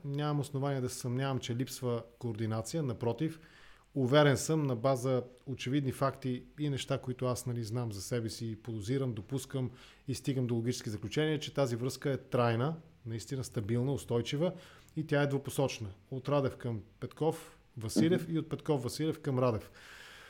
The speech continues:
Speaker 1: Добре, имаме нов кандидат.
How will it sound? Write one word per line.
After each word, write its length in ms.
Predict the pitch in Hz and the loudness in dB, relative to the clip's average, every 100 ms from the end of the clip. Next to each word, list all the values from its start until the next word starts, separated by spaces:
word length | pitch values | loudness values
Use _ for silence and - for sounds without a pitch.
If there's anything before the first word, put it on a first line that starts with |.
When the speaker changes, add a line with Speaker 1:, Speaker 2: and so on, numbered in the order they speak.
| - - - _ 143 | -20 -20 -20 _ -10
Speaker 1:
Добре, 460 | 123 156 208 175 95 - - - - - - - - - - | 0 6 8 8 6 -6 -18 -18 -18 -18 -20 -20 -20 -20 0
имаме 260 | 190 220 202 | 4 6 8
нов 240 | 190 202 | 8 8
кандидат. 640 | 202 156 135 135 - - | 6 6 8 6 4 -14